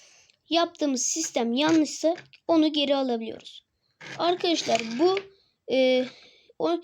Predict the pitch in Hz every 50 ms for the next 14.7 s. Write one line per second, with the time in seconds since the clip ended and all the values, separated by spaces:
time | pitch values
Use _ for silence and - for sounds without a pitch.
0 | - - - - - _ - 302 311 330 - 339 339 349 349 349 349 330 277 269
1 | 277 285 277 269 - - 330 349 339 - - _ _ _ - - - - - -
2 | - - - - - 359 349 330 285 285 254 269 - - 330 320 302 277 269 247
3 | - - 233 214 214 208 220 240 302 403 - _ _ _ _ _ _ _ - -
4 | - - - _ - - - - - - - - - - - - - 240 247 226
5 | 226 - - _ _ _ _ _ _ - 285 277 294 339 370 381 392 - - 403
6 | 392 381 349 294 269 220 - - 320 415 480 - _ _ _ - 311 285 285 311
7 | 330 339 320 311 285 262 254 254 277 294 262 247 262 294 269 254 247 254 302 -
8 | - - - - - - _ _ - - 330 339 320 302 294 277 254 247 247 247
9 | 302 311 - - - - - - 370 359 - 302 302 294 277 254 247 240 254 302
10 | 359 370 330 330 311 311 302 285 294 285 269 - - - - - - - - -
11 | 277 277 277 262 262 254 247 240 254 247 302 359 370 330 349 330 311 302 330 311
12 | 285 269 262 247 - - - 269 254 - 247 233 220 208 202 202 214 214 _ _
13 | - - - - - - - _ _ - 349 381 415 440 427 - - - 403 370
14 | 339 285 240 262 269 302 359 381 - - _ _ _ _